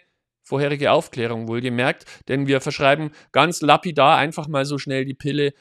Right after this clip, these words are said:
aber klären, äh, unsere Jugendlichen, äh, gar nicht drüber auf, dass das später mal ein Progesteronmangel als Folge haben kann.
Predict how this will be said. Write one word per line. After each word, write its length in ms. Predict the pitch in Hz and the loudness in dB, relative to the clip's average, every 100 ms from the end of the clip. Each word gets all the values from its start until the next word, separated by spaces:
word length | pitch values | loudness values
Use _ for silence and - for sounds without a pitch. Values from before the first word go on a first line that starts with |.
| _ - | _ -2
aber 420 | 127 131 131 127 | 0 4 2 2
klären, 520 | - 131 131 143 135 _ _ | -4 -2 -2 -2 -6 _ _
äh, 180 | - 127 | -4 -4
unsere 460 | 113 139 135 139 127 | -2 -4 -4 0 0
Jugendlichen, 760 | 123 151 151 139 135 139 127 | 0 -4 -4 -6 -6 -6 -8
äh, 100 | - - _ | -8 -12 _
gar 180 | - 110 | 0 0
nicht 220 | 147 - | 0 -8
drüber 280 | 135 131 127 | -8 -4 0
auf, 220 | 98 127 | 2 0
dass 200 | - 120 | -4 -8
das 140 | - 127 | -6 -10
später 360 | - 110 151 | -4 -4 -2
mal 160 | 131 127 | -4 -4
ein 140 | 113 | -4
Progesteronmangel 960 | 120 131 131 - 117 131 143 113 131 131 _ - - _ | -6 -8 -8 -8 -6 -6 -4 -2 -2 -4 _ -20 -20 _
als 300 | - 123 127 | 0 2 2
Folge 380 | - 160 170 127 | 2 4 4 4
haben 280 | 127 165 196 | 4 4 2
kann. 340 | 196 175 175 | 0 0 -2